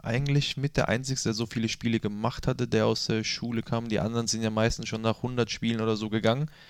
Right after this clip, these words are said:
und wurden halt für gutes Geld immer wieder verkauft, aber damals war der F C K auch immer so drauf angewiesen, junge, gute Torhüter rauszubringen und die dann weiter zu verkaufen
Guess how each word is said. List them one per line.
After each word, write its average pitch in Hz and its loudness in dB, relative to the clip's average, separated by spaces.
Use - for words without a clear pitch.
und 113 -6
wurden 113 4
halt 110 4
für 113 2
gutes - -6
Geld 107 6
immer 110 0
wieder 107 2
verkauft, 113 2
aber 92 0
damals 110 4
war 107 6
der 98 4
F - 2
C - -2
K 110 6
auch 110 8
immer 107 0
so - -2
drauf 95 0
angewiesen, 101 -2
junge, 110 -4
gute 117 0
Torhüter 113 6
rauszubringen 117 0
und 107 -6
die 104 -2
dann 104 0
weiter 101 2
zu - 0
verkaufen 110 2